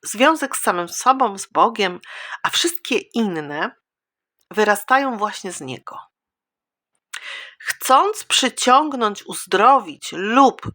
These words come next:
zrównoważyć jakąś relację, zacieśnij związek ze swym kochającym Stwórcą, gdyż poczujesz się bezpieczny i kochany, a twoje pozostałe związki rozkwitną.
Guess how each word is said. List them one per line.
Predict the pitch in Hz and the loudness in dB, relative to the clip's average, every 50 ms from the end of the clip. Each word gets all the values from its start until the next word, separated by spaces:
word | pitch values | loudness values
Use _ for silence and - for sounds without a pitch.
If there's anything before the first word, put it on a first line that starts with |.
| _ - | _ -14
zrównoważyć | - - - 208 196 196 208 190 190 - 185 170 170 170 196 220 277 339 330 - 220 - - - | -16 -4 -2 -2 0 0 -2 -2 -4 -4 -4 -4 0 2 4 4 4 4 2 -2 -6 -8 -8 -10
jakąś | 147 147 - - 117 156 - - | -12 -10 -10 -10 -8 -8 -8 -10
relację, | 170 170 165 165 165 160 160 - - - - - 190 214 233 262 277 - _ _ _ _ _ _ _ _ _ _ _ _ _ _ _ _ _ _ | -10 -8 -6 -6 -6 -6 -6 -8 -10 -12 -10 -8 -8 -6 -6 -6 -8 -12 _ _ _ _ _ _ _ _ _ _ _ _ _ _ _ _ _ _
zacieśnij | - 156 156 - - 277 302 - 349 339 262 | -10 -10 -8 -4 -4 -4 -2 0 2 2 2
związek | 185 185 202 202 220 240 - 240 233 220 - | 2 0 2 2 2 2 0 -4 -4 -4 -6
ze | - 190 185 | -6 -6 -6
swym | 185 - - - 202 202 | -6 -8 -8 -8 -8 -8
kochającym | 202 - 196 - 185 175 165 165 175 - - - | -8 -10 -10 -8 -6 -6 -6 -6 -8 -12 -14 -14
Stwórcą, | - - - - 233 220 208 - - - - - - 165 | -14 -16 -6 -4 -4 -4 -4 -6 -10 -14 -14 -12 -14 -14
gdyż | - - _ - 170 170 - - - | -16 -10 _ -6 -6 -4 -6 -8 -10
poczujesz | - - - - - - 214 147 156 170 | -8 -8 -8 -8 -6 -6 -6 -4 -4 -4
się | - - - - | -4 -6 -8 -10
bezpieczny | - - 160 156 - - - - 190 147 - - - - 220 277 | -6 -4 -4 -4 -4 -8 -8 -8 -8 -6 -6 -10 -8 -6 -6 -6
i | 311 339 - - | -6 -8 -12 -10
kochany, | - - 202 - - 170 151 139 147 156 208 277 - _ _ _ _ _ _ _ _ - - - - - - | -8 -8 -4 0 0 0 0 -2 -4 -4 -4 -4 -6 _ _ _ _ _ _ _ _ -20 -20 -20 -20 -10 -10
a | - | -8
twoje | - - - - 254 262 302 302 302 | -8 -8 -2 2 4 4 4 4 0
pozostałe | 302 - - 220 214 - 165 - - - 226 226 226 220 196 | -2 0 0 0 0 0 -6 -12 -4 0 0 2 2 0 -4
związki | 190 - 160 170 190 196 208 233 240 233 - - - - - 226 220 220 220 _ _ _ _ _ _ _ _ _ _ _ _ _ | -6 -10 -10 -4 0 2 2 2 0 -2 -8 -14 -16 -14 -12 -10 -10 -10 -14 _ _ _ _ _ _ _ _ _ _ _ _ _
rozkwitną. | 220 220 233 233 - - - - - - - - 269 240 - - - - 131 - - - - _ | 0 0 2 2 0 -4 -10 -14 -16 -8 -6 -6 -6 -6 -8 -12 -18 -16 -16 -16 -16 -16 -20 _